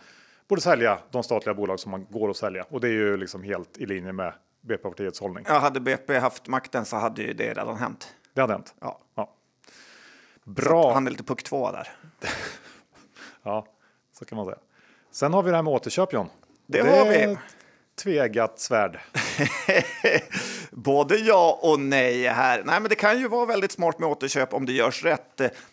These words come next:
Speaker 2: Men ofta är ju bolagens, eh, styrelser alldeles för dumma och för kortsiktiga när det gäller återköp.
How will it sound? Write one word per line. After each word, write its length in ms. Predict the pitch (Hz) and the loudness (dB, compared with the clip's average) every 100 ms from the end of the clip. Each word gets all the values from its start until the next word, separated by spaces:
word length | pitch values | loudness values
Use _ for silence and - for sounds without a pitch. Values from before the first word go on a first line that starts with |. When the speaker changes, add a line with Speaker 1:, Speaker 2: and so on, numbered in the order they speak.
| _ | _
Speaker 2:
Men 180 | 143 165 | -6 -2
ofta 480 | 175 - - 185 170 | -2 -2 0 2 4
är 220 | 175 165 | 4 2
ju 120 | 156 | 2
bolagens, 800 | 151 156 139 131 131 127 123 - | -2 -2 2 2 2 -2 -4 -6
eh, 200 | 110 120 | -6 -6
styrelser 800 | - - 135 127 127 120 127 110 | -6 -4 -2 -2 -2 -4 -4 -4
alldeles 440 | - 202 170 170 - | 2 2 2 -2 -2
för 80 | 156 | -2
dumma 420 | 135 131 135 120 | 0 0 0 -2
och 220 | - - | -2 -4
för 100 | 135 | -10
kortsiktiga 840 | - 143 - - 165 - 131 117 | -4 -6 -6 -6 -6 -4 -4 -2
när 140 | 110 135 | -2 -2
det 80 | 143 | 0
gäller 400 | 165 160 151 - | 0 2 -2 0
återköp. 800 | 120 - 98 - 120 104 _ | -4 -4 -8 -4 -4 -4 _